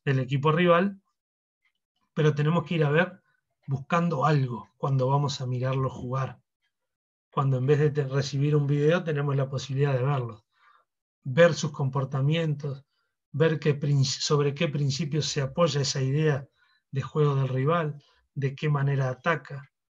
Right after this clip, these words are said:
de qué manera defiende, cómo hace esos cambios entre una fase y otra que recién hablábamos, en lo que yo,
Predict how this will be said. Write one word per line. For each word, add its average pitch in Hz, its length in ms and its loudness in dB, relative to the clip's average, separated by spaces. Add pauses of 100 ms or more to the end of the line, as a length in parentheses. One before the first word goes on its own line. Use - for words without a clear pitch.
(220)
de 139 180 -2
qué 156 160 0
manera 139 340 0
defiende, 135 800 -4 (420)
cómo 160 380 4
hace 151 300 2
esos - 600 -6 (160)
cambios 156 720 0 (540)
entre 143 320 0
una 147 180 4
fase 139 360 -4
y 143 100 2
otra 139 260 -2
que 127 80 -6
recién 127 340 -4
hablábamos, 135 640 -2 (560)
en 147 180 2
lo 139 100 0
que 131 140 -2
yo, 143 340 0